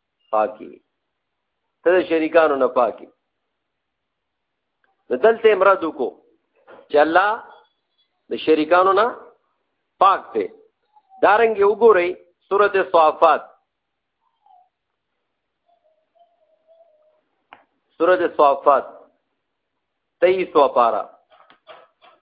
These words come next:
الله دې په قرآن موږ پوه کړي، چې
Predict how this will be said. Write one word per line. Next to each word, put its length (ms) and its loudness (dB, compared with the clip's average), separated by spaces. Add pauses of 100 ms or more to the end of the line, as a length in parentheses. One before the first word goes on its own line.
(160)
الله 180 2
دې 140 -2
په 100 -6
قرآن 300 4
موږ 180 -6
پوه 280 4
کړي، 140 -18 (1300)
چې 60 -20